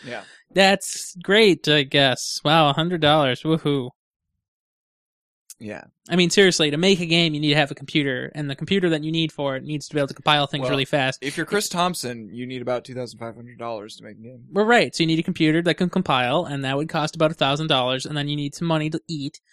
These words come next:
Speaker 2: and then you're good.
Speaker 1: Presumably, if you're wanting to
Speaker 2: Hundred
Speaker 1: make a
Speaker 2: bucks,
Speaker 1: video game, you
Speaker 2: not a
Speaker 1: already
Speaker 2: lot.
Speaker 1: have a,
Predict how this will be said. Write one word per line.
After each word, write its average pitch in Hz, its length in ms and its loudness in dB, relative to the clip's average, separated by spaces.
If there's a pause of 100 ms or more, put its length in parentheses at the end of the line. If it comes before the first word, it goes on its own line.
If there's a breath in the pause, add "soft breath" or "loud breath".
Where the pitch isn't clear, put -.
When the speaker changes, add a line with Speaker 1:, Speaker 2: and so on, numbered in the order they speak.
(420)
Speaker 2:
and 165 140 0
then 147 120 2
you're 170 120 0
good. 240 60 2
Speaker 1:
Presumably, 208 280 2
if 175 160 -4
you're 170 120 -4
wanting 156 300 2
to 262 60 4
Speaker 2:
Hundred - 100 4
Speaker 1:
make - 20 6
a 202 100 8
Speaker 2:
bucks, 139 100 -2
Speaker 1:
video 156 280 0
game, 127 140 -4
you - 40 -2
Speaker 2:
not 160 180 4
a 160 40 6
Speaker 1:
already 151 160 4
Speaker 2:
lot. 143 100 2
Speaker 1:
have 127 400 2 (160)
a, 117 200 0